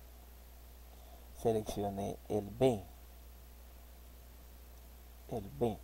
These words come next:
Aquí igualmente hubiese podido seleccionar cualquiera de los dos. Entonces a el A lo recargué hacia el sí,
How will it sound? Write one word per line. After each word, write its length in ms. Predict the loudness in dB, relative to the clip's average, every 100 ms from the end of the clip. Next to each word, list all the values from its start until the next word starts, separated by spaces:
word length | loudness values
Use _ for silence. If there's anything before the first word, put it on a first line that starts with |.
| -10 -12 -12 -4 6
Aquí 380 | 8 8 2 2
igualmente 800 | 12 12 12 10 2 4 2 2 -4
hubiese 380 | 0 2 2 2
podido 300 | 2 2 4
seleccionar 440 | 2 2 0 0
cualquiera 440 | 0 -2 2 4 4
de 80 | 4
los 180 | 0
dos. 260 | 0 -2 -2 -8 -14 -16 -16 -14 -14 -10
Entonces 340 | 0 4 4 0 -12 10
a 140 | 12 12
el 140 | 12
A 80 | 12
lo 140 | 12
recargué 500 | 8 8 8 8 8
hacia 240 | 4 6 4
el 100 | 4
sí, 360 | 2 2 2